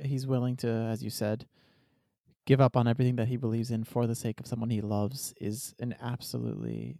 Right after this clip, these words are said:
telling story. And as much as the moment that I mentioned where he takes off his helmet for Grogu is impactful,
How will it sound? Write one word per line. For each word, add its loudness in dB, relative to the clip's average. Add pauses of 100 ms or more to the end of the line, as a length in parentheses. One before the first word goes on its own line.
telling -4
story. -4
And -2
as -2
much 0
as 2 (440)
the 0
moment 4
that 2
I 2
mentioned -2
where -2
he -8
takes -6
off -2
his -14
helmet 0
for -6
Grogu 0
is -4
impactful, -6